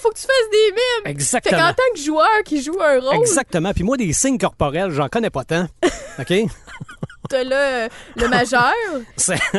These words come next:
Speaker 1: T'as celle-là
Speaker 2: à part
Speaker 1: qui dit que tu
Speaker 2: à part
Speaker 1: rock and roll en masse.
Speaker 2: C'est ça. À part le fait de l'air, puis je vais te trancher la tête, là. <laughs> Je ne connais pas tant de langage des signes. Mais, regarde,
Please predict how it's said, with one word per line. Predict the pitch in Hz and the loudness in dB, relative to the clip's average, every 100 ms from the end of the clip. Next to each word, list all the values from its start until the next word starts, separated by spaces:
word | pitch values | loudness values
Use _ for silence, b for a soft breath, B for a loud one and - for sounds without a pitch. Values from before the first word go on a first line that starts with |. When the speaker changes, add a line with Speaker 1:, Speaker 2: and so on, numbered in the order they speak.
| 277 | -2
Speaker 1:
T'as | 269 247 | 0 0
celle-là | 220 277 320 | 0 0 2
Speaker 2:
à | |
part | 311 - | 2 0
Speaker 1:
qui | |
dit | 254 302 | -2 -2
que | 269 | 0
tu | 233 - | -2 -2
Speaker 2:
à | 247 | 2
part | 240 | 4
Speaker 1:
rock | 277 302 | 2 2
and | 254 247 | -2 2
roll | 254 277 | 4 4
en | 247 220 | 2 -2
masse. | 220 285 339 | -2 -2 -4
Speaker 2:
C'est | 339 - | -2 -2
ça. | 147 190 | 0 -2
À | 147 | -2
part | 151 262 | -2 -2
le | 220 | 0
fait | 135 208 | -2 -2
de | 147 | -2
l'air, | 180 220 | -2 -2
puis | - | -2
je | 127 | -4
vais | |
te | 143 147 | -4 -2
trancher | 147 165 | -2 -2
la | 139 | -2
tête, | 165 196 202 | -2 -6 -4
là. | 160 175 | -4 -4
<laughs> | B B B 320 - 392 - - 480 698 640 - 831 1077 - - - - - 659 - - - - - B B B B | B B B -6 -2 -2 0 0 0 2 0 0 -4 -2 -2 -2 -4 -14 -8 -8 -8 -20 -14 -14 -14 B B B B
Je | 127 135 143 | -4 -2 0
ne | 180 | 0
connais | 180 - 285 302 | 0 0 0 0
pas | - 196 | 0 -2
tant | - 233 247 | 0 0 2
de | |
langage | 151 151 156 202 220 127 | 0 0 -2 -2 -2 -2
des | 135 | -2
signes. | - 175 170 117 B B | 0 0 0 -4 B B
Mais, | 127 160 285 302 - | -2 0 0 -2 -10
regarde, | 101 117 180 202 | -12 -6 -6 -6